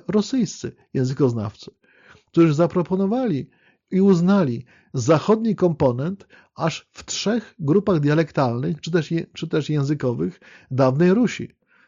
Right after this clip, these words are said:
staronowogrodzkiej, południowo-krywickiej i zaleskiej, tej najważniejszej, tej, gdzie jest przecież serce Rosji z Moskwą, suzdalsko-rostowskiej. Czyli bez udziału ludności laskiej we wczesnym średniowieczu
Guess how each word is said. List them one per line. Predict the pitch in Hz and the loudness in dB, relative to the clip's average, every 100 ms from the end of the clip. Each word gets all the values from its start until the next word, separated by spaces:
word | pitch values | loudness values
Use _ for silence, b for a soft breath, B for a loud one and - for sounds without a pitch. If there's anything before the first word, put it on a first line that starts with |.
| _ | _
staronowogrodzkiej, | - - 143 185 196 180 175 175 180 - 180 180 185 b b b - | -20 -4 2 4 4 2 4 2 0 -2 -2 -2 -6 b b b 2
południowo-krywickiej | 143 139 175 180 175 160 160 180 170 - 170 180 b b b | 4 6 4 4 2 2 2 2 -2 -4 -2 -2 b b b
i | 196 | -2
zaleskiej, | 160 175 175 165 - - - _ _ | 2 2 2 0 -2 -10 -12 _ _
tej | 147 151 | -2 0
najważniejszej, | 160 151 147 156 165 131 - 120 | 0 2 0 2 0 0 -6 -6
tej, | 123 156 | -2 -2
gdzie | 143 143 | 0 -2
jest | 156 | -2
przecież | - 117 - 147 B B - | -6 -8 -6 -8 B B -10
serce | - 131 135 131 | -2 -2 0 0
Rosji | 120 151 | 0 -2
z | |
Moskwą, | 156 180 - - 123 b b b b - 131 | 0 -2 -4 -14 -18 b b b b -16 -14
suzdalsko-rostowskiej. | - 170 135 113 107 - 135 170 151 151 - 156 - - - _ _ _ _ b b b b b | -6 -2 0 -2 -2 -4 -6 -4 -6 -4 -4 -4 -8 -20 -20 _ _ _ _ b b b b b
Czyli | - 180 165 | -4 0 2
bez | 120 202 254 - | 2 2 2 0
udziału | - 151 156 226 202 | -4 0 2 2 2
ludności | 156 143 156 175 - 143 | 2 2 0 -2 -2 -2
laskiej | 131 117 - - 117 170 175 | -2 -4 -8 -8 -6 -6 -8
we | 135 | -4
wczesnym | 127 175 180 165 | -2 0 -2 -4
średniowieczu | - 147 139 120 107 - 151 | -2 -2 0 -2 -4 -6 -8